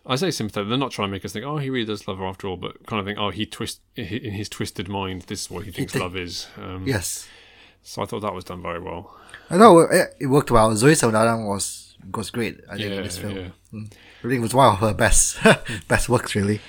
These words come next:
Speaker 1: Yeah, 'cause she always felt a little bit sidelined. And, I mean, not
Speaker 2: In the Guardians of the Galaxy, yeah,
Speaker 1: Yeah,
Speaker 2: especially.
Speaker 1: she's got some, some good action beats, but she's never had much character stuff, I guess. Um,
Speaker 2: Mm.
Speaker 1: well, actually, that's not quite true. I think we, there was some good stuff in, in Guardians two when she was kind of reconnecting with Nebula. Um,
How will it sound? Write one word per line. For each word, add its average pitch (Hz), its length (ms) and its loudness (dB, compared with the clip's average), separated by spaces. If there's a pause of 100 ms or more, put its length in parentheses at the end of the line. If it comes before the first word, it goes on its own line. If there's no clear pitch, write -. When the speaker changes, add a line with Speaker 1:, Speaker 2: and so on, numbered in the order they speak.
(180)
Speaker 1:
Yeah, 220 220 4
'cause 180 160 -4
she 226 80 0
always 247 140 -2
felt 196 120 -2
a 175 40 0
little 185 320 0
bit 120 140 -2
sidelined. 98 580 -4
And, 101 180 -10
I 135 60 -8
mean, 143 100 0
not 120 220 -6
Speaker 2:
In 143 140 4
the 131 80 6
Guardians 131 340 10
of 127 80 4
the 123 60 4
Galaxy, 113 260 2
yeah, 160 100 4
Speaker 1:
Yeah, 120 140 4
Speaker 2:
especially. 104 500 0
Speaker 1:
she's 156 140 -10
got 170 120 -4
some, 151 120 -8
some 143 160 -8
good 135 100 0
action 123 300 -4
beats, 95 200 -10
but 110 200 -10
she's 107 180 -12
never 101 300 -4 (220)
had 104 140 -10
much 101 200 -12
character 101 320 -10
stuff, 92 320 -12
I 95 80 -12
guess. 92 280 -12 (100)
Um, 110 140 -8
Speaker 2:
Mm. 101 200 -8 (680)
Speaker 1:
well, 95 160 -2
actually, 104 200 -4
that's - 120 -10
not 101 100 -8
quite 87 160 -8
true. 87 140 -12
I - 20 -12
think 104 180 -14
we, 117 220 -18
there 120 60 -10
was 101 100 -10
some 104 100 -10
good 101 120 -8
stuff - 200 -12
in, 98 200 -12
in 101 80 -12
Guardians 98 300 -6
two 98 220 -8
when 90 120 -10
she 98 120 -10
was 90 100 -10
kind - 140 -16
of 87 60 -12
reconnecting 92 500 -12
with 92 120 -12
Nebula. 92 440 -10 (500)
Um, 98 240 -8